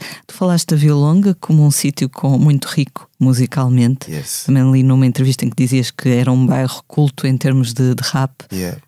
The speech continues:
Speaker 1: Ah, vocês trocavam música,
Speaker 2: Yeah.
Speaker 1: tinham,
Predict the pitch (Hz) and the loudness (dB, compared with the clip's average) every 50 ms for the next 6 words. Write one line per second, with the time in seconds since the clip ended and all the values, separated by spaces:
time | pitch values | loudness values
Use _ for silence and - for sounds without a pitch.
0 | _ - 139 135 127 127 127 127 117 131 123 - 139 135 - - - 135 - - | _ -2 0 2 2 2 2 2 0 0 -2 -2 -2 -2 -2 -2 -4 -4 -2 -2
1 | 139 135 139 127 135 131 135 135 139 147 147 139 147 147 143 139 - - 143 139 | -2 -2 0 0 2 2 4 4 4 4 4 4 2 0 0 -2 -2 -2 -2 -2
2 | 135 - 87 165 143 135 131 127 131 127 127 127 | 0 0 0 0 2 2 2 2 2 2 0 -2